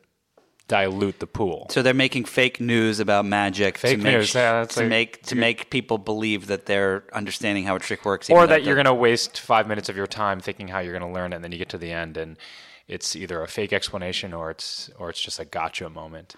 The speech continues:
Speaker 2: Huh.
Speaker 1: But on a larger scale, the way I think it's affected our approach is that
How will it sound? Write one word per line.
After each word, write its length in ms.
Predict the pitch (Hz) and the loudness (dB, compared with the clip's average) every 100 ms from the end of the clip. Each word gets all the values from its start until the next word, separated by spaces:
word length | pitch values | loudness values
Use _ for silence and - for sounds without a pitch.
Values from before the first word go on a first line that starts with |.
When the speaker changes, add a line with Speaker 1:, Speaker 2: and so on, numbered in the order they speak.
| - | -12
Speaker 2:
Huh. 140 | 107 80 - - - - | -10 -10 -16 -18 -20 4
Speaker 1:
But 320 | 139 135 - - _ _ _ _ _ - | 8 8 4 -14 _ _ _ _ _ 2
on 100 | 156 | 4
a 60 | |
larger 340 | 156 185 196 151 | 8 8 8 4
scale, 500 | - 127 110 101 98 | 2 4 8 8 6
the 100 | 110 | 4
way 220 | 120 127 | 4 4
I 60 | 120 | 4
think 260 | - 107 | 0 -4
it's 160 | 107 - | -6 -8
affected 540 | - 104 95 104 90 - | -8 -6 -4 -6 -8 -6
our 180 | 98 90 | -4 -4
approach 640 | - - 104 85 - - - | -6 -6 -6 -6 -8 -10 -8
is 260 | 107 101 - | -8 -8 -6
that 460 | 90 90 87 - | -2 -2 -4 -10